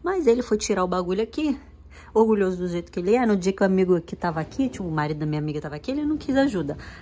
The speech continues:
Mas aí inventou de tirar sozinho, o bagulho caiu no meu, no meu cooktop. E meu cooktop tá lá, quebrado. Aí eu chorei, né? Chorei porque, tipo assim, né? Eu amei meu cooktop, ele fez questão de quebrar.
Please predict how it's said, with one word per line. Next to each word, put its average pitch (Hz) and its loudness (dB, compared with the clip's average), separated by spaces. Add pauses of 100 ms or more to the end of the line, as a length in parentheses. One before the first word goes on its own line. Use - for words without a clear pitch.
Mas 214 0
aí 233 0
inventou 214 -2
de 196 -12
tirar 190 -6
sozinho, 233 -2
o 285 0
bagulho 226 0
caiu 233 2
no 233 -2
meu, 240 2 (840)
no 254 -2
meu 247 0
cooktop. - -4
E 214 0
meu 220 0
cooktop 214 -4
tá 214 2
lá, 220 0
quebrado. 190 -2 (1400)
Aí 359 -6
eu 277 -2
chorei, 254 -2
né? 196 -6 (320)
Chorei 220 0
porque, 262 -6
tipo 254 -6
assim, 190 -4
né? 226 -6 (800)
Eu 226 -10
amei 214 -4
meu 175 -8
cooktop, 208 -8
ele 233 -8
fez 233 -10
questão 226 -12
de 196 -14
quebrar. - -16